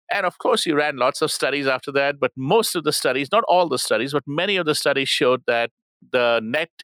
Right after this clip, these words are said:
impact on calorie consumed did not come down.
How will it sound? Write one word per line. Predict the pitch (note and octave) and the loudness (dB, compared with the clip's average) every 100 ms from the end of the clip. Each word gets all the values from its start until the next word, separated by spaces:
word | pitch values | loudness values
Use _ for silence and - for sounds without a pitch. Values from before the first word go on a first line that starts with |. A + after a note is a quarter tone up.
| - | -8
impact | C#3+ C3+ B2+ - | -6 -4 -6 -4
on | C3+ A#2 | -6 -6
calorie | - C3+ C#3 C#3 | -6 -4 -2 -2
consumed | B2+ B2+ - D3 C3+ A#2+ F#3 - _ _ | -4 -8 -4 -2 0 -2 -4 -14 _ _
did | - A#2+ | -6 -2
not | D3 - | -4 -2
come | B2+ | -4
down. | A2 G#2+ A#2 A3 F#3 | -2 0 -2 -4 -12